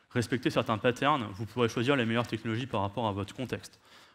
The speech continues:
Tout ce que je viens de vous présenter, quasiment, vous avez des, des alternatives en service manager chez A W S, euh, par exemple. C'est pas limitant, c'est votre application qui doit respecter certains patterns.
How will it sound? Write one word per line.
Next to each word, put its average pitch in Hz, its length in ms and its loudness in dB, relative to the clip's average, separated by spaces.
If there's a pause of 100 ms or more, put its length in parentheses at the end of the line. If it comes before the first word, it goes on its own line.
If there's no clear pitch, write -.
(300)
Tout 160 140 -6
ce - 60 -2
que 143 100 2
je 135 60 2
viens 131 40 4
de 131 60 0
vous 123 40 0
présenter, 139 520 2
quasiment, 120 460 2
vous 120 140 -2
avez 110 140 2
des, 110 300 0
des 110 320 -2
alternatives 120 640 -2
en 104 60 -4
service 117 320 -2
manager 113 420 0
chez - 180 -4
A 104 40 0
W 101 360 -2
S, 107 320 -2
euh, 95 80 -6
par 101 240 -2
exemple. 101 320 -10 (560)
C'est - 220 -4
pas 127 200 4
limitant, 127 440 0 (120)
c'est - 140 -10
votre 101 220 -2
application 123 400 0
qui 117 80 -4
doit 104 120 2
respecter 101 280 -2
certains 104 260 -4
patterns. 98 360 -6